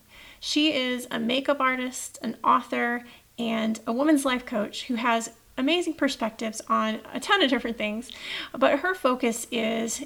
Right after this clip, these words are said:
empowering women through making them look and feel like bombshells.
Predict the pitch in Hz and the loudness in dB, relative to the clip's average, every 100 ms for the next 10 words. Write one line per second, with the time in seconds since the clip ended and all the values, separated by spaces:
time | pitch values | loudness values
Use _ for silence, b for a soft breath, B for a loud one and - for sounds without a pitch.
0 | - 240 233 - 294 302 294 254 240 240 | -4 -2 -2 2 2 4 2 2 2 0
1 | 233 - 214 220 220 214 B B B B | 0 -4 -4 -2 -2 -4 B B B B
2 | - B B B - 277 285 302 294 277 | -20 B B B 0 2 2 0 2 2
3 | 247 302 320 - 254 269 262 247 233 233 | 4 4 2 -4 0 0 -2 -2 0 2
4 | 233 220 214 208 - - - - - | 0 4 2 2 0 -4 -4 -10 -14